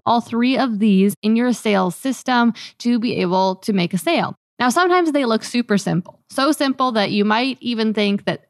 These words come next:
a brand doesn't have one of these pieces or two of these pieces, but they're always all there. So for example, let's say you went to,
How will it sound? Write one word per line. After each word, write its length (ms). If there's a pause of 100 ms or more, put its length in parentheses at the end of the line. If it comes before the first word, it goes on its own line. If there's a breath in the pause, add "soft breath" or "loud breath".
a 60
brand 460
doesn't 360
have 460 (120)
one 180
of 60
these 180
pieces 520
or 280 (260)
two 180
of 80
these 180
pieces, 460 (260 loud breath)
but 140
they're 180
always 400
all 180
there. 380 (240 loud breath)
So 140
for 200
example, 480
let's 240
say 240
you 240
went 380
to, 440